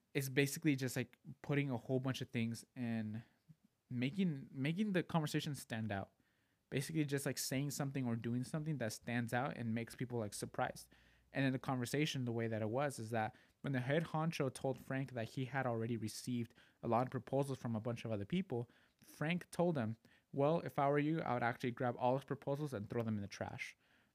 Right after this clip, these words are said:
And so that was extremely surprising. And ev-, even when I read that, I was really surprised that someone would be so brave enough to, to say that, especially in a sales meeting, because that is a, that takes a lot of courage. And then number seven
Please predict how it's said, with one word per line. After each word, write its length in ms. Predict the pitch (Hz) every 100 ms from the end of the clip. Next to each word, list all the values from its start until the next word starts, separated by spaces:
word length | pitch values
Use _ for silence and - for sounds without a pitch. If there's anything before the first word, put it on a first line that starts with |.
| _ -
And 100 | 139
so 120 | - 135
that 180 | 131
was 200 | 165 147
extremely 600 | 131 120 - - 202 196 156
surprising. 640 | 156 - 190 147 123 120
And 160 | 139
ev-, 240 | 156 165 165
even 220 | 156 160 196
when 140 | 139
I 80 | 117
read 180 | 127 127
that, 100 | 104
I 60 |
was 220 | 117 113
really 160 | 127 135
surprised 500 | 120 113 123 120 110
that 240 | 110 101 135 226 180
someone 380 | - 131 127 120
would 180 | 117 110
be 140 | 117
so 240 | - 127
brave 400 | 113 - 110 120
enough 240 | 110 95 - _ - - _
to, 200 | - 123
to 120 | 113 120
say 220 | - 117
that, 160 | 107
especially 360 | 110 - 120 131
in 100 | 117
a 40 |
sales 360 | 107 - 110 110
meeting, 240 | 104 104
because 260 | 98 104 110
that 180 | 113 156
is 160 | 120 110
a, 200 | 98 117 -
that 140 | 135 -
takes 280 | 147 123
a 280 | 135 110 107 -
lot 200 | 113 107
of 80 |
courage. 380 | - 107 95 - - - - _ _ _ _ _ _ _ _ -
And 80 |
then 100 | 127
number 180 | 135 135
seven 360 | 127 135 139